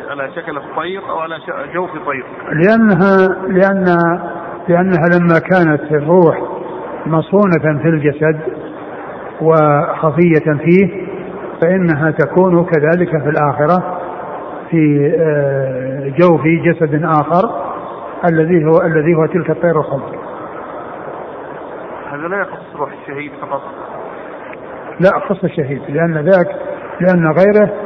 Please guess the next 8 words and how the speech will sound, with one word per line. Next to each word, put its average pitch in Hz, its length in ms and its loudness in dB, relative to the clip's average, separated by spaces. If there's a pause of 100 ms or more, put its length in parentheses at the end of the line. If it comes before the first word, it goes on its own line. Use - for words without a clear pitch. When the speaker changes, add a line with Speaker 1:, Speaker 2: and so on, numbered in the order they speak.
(480)
Speaker 2:
ما 214 320 4
يكون 175 240 4
في 151 140 0
أجواف 147 280 2
طير، 139 260 -2 (960)
يعني 147 180 -2
أجواف 160 300 4
الطير 214 400 2